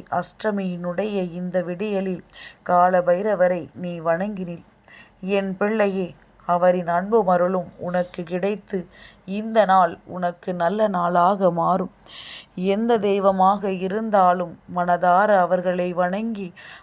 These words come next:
அவர்களிடத்தில் உனக்கான வேண்டுதலை வைக்கும் பொழுது சர்வ நிச்சயமாக அவர்கள் உனக்கு நிறைவேற்றி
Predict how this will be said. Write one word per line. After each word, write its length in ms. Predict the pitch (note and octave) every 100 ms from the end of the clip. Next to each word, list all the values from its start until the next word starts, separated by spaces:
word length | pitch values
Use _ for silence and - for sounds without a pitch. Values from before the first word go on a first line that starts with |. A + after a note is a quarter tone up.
| -
அவர்களிடத்தில் 880 | F#3+ G3 F#3+ F#3+ F#3+ A3 - A3
உனக்கான 680 | F#3+ F#3 F3 - F#3+ F3+ F#3 E3+
வேண்டுதலை 600 | F#3 A3 G#3 F#3+ F#3 F3+
வைக்கும் 500 | F3+ G3+ G3+ G#3 F#3
பொழுது 400 | F3 F3 F#3 E3 - - - -
சர்வ 400 | - G3 F#3 F#3+
நிச்சயமாக 800 | F#3 - A3 G#3 F#3 F3+ G3 G#3+ F#3
அவர்கள் 400 | F3 F3+ F3+ F3
உனக்கு 420 | F3+ F3+ F3+ F#3
நிறைவேற்றி 720 | F3+ F3+ F3+ F3 G3 G3+ -